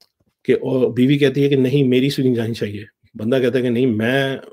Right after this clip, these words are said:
मैं जो हूँ वो मेरे पास अथॉरिटी है आखिरी, क्योंकि अल्लाह ने मुझे दी है ये चीज़। Again,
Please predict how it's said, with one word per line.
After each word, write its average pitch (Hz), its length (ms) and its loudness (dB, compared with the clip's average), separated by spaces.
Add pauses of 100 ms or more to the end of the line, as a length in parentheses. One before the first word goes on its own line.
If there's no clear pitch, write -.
मैं 117 320 -4
जो 135 100 2
हूँ 131 280 2
वो 120 520 0 (100)
मेरे 110 200 -2
पास 120 200 -8
अथॉरिटी 110 380 -6
है 107 100 -10
आखिरी, 104 340 -14 (400)
क्योंकि 123 160 4
अल्लाह 131 280 4
ने 131 100 2
मुझे 123 220 2
दी 120 140 0
है 113 100 0
ये 107 60 -2
चीज़। 107 280 -10 (920)
Again, 123 220 2